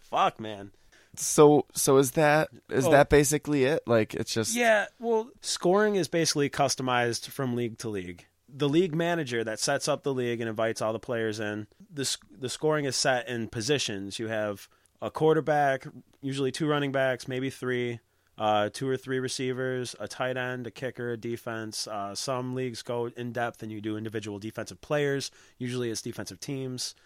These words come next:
Speaker 1: And depending on, you know, the stats that they get in the game, there's a setting on, uh, how much points those stats are worth. Like, usually you get one point for every ten rushing yards.
Speaker 2: Aren't,
Speaker 1: Uh,
Speaker 2: so,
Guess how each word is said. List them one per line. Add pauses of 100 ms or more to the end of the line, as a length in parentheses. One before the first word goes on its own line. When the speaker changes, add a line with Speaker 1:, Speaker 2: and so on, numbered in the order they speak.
(100)
Speaker 1:
And
depending
on,
you
know,
the
stats
that
they
get
in
the
game,
there's
a
setting
on, (260)
uh,
how
much
points
those
stats
are
worth.
Like,
usually
you
get
one
point
for
every
ten
rushing
yards. (320)
Speaker 2:
Aren't,
Speaker 1:
Uh,
Speaker 2:
so,